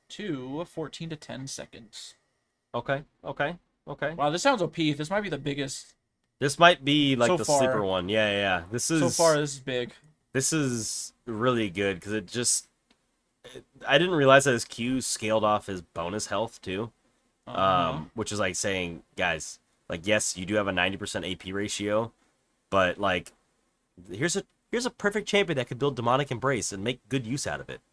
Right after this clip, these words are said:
Speaker 2: <laughs> You're getting a little bit of health stats, you're getting some A P. Like, you might build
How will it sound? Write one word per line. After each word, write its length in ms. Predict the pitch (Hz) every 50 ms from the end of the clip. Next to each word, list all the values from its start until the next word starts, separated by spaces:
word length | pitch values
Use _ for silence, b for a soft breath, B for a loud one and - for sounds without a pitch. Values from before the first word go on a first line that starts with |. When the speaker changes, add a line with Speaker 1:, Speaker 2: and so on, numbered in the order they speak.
| - _ -
Speaker 2:
<laughs> 1300 | 220 214 - 220 220 - - 226 - - 226 - - - - - - - - - - - - _ _
You're 120 | - 110 107
getting 260 | 107 120 127 139 139
a 60 | 143
little 160 | 139 139 143
bit 140 | 135 143 139
of 80 | 131 127
health 180 | 135 123 120
stats, 360 | - - 117 113 117 110 -
you're 40 | -
getting 240 | 101 110 113 120 123
some 260 | 120 - 127 117 113
A 160 | 87 113 117
P. 300 | 110 - - 101 98 98
Like, 240 | 92 92 92 90 95
you 80 | 135 160
might 280 | 165 175 175 156 131
build 480 | 120 135 131 131 127 127 127 120 113 -